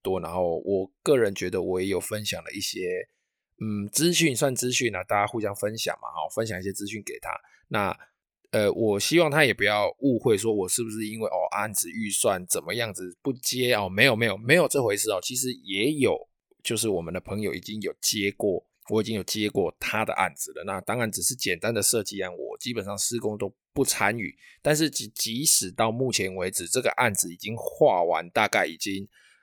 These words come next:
呃，可能一两个月有了吧，或一个多月，我也忘记了。其实每天我们在LINE上都还是会有，会有联络吼，那他会问我一些问题。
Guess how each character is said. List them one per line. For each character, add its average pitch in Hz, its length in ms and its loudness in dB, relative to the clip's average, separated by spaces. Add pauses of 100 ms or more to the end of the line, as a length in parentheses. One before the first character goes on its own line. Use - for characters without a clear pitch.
(160)
呃， 80 500 0 (120)
可 - 80 -2
能 98 140 -6 (100)
一 - 100 -2
两 104 180 0
个 92 80 -8
月 107 220 2
有 80 220 -4
了 76 100 -6
吧， 123 100 0
或 113 240 2
一 104 60 -8
个 101 100 -2
多 95 240 -2
月， 95 140 -4
我 95 160 -2
也 87 60 -2
忘 87 200 -2
记 - 180 -8
了。 71 140 -10 (220)
其 - 100 -4
实 143 120 2
每 131 180 0
天 117 160 -2
我 101 80 0
们 90 160 -6
在 101 140 0
LINE 98 200 2
上 95 220 -2
都 92 100 -2
还 85 160 -4
是 - 180 -2
会 90 220 -2
有， - 320 -10 (200)
会 113 200 0
有 92 60 2
联 92 260 -2
络 107 180 2
吼， 92 180 -2
那 95 160 -2
他 101 140 -2
会 104 120 -2
问 113 240 0
我 92 120 -4
一 92 40 -4
些 104 100 0
问 113 220 2
题。 90 180 -18